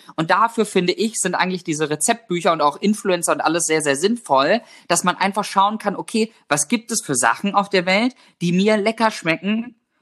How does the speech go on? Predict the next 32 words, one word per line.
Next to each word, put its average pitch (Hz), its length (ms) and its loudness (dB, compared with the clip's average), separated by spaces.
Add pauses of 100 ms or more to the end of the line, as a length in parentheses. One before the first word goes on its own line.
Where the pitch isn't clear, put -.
(180)
und 208 360 2
die 214 520 -2
nicht 202 260 0
so 208 120 -2
viel 208 180 0
Kilokalorien 190 760 -2
reinballern. 151 840 2 (240)
Ich, 160 220 -4
ich 175 80 -4
glaub, 202 180 2
ihr 214 160 2
wisst, 294 220 2
was 151 160 0
ich 135 140 -6
meine. 117 280 -2
Man 117 160 2
muss 233 240 2
nicht 262 180 2
immer 196 200 4
auf 160 160 0
alles 160 180 0
verzichten. 202 540 -4 (260)
Mega 247 380 4
Gamechanger 196 720 2
für - 180 0
alle, 226 220 2
die, 214 320 -4
sag 190 180 2
ich 185 100 -8
mal, 185 200 0
gerne 202 320 2
naschen 208 520 -2